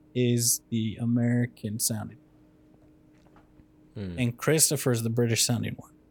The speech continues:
Speaker 1: And if it's the other way
Speaker 2: Hmm.
Speaker 1: around, then I don't know what's happening anymore, because one of them,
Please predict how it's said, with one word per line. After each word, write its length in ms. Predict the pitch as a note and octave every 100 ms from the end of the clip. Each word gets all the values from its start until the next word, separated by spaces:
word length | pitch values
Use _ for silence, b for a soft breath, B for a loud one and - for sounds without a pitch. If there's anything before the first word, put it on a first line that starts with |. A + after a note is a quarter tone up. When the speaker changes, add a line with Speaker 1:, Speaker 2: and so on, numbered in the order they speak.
| -
Speaker 1:
And 120 | B2
if 100 | A#2+
it's 160 | C#3 -
the 100 | E3
other 120 | E3
way 160 | D3+
Speaker 2:
Hmm. 120 | B2 A#2
Speaker 1:
around, 480 | A#2 C3 E3+ F3+ C#3+
then 240 | B2 A#2+ A#2+
I 120 | B2+
don't 180 | C#3+ E3
know 80 | D3
what's 260 | C3 A#2 - _ _ _
happening 480 | C3 A#2+ - A2+ G2+
anymore, 420 | G2+ A2+ A#2+ A2+ A#2 -
because 680 | B2 - E3+ E3 D3+ C3+ - _ - _ _ _ _ - _ - -
one 240 | B2 C3 F#3+
of 200 | F3+ D#3+
them, 400 | D#3+ D#3+ D3+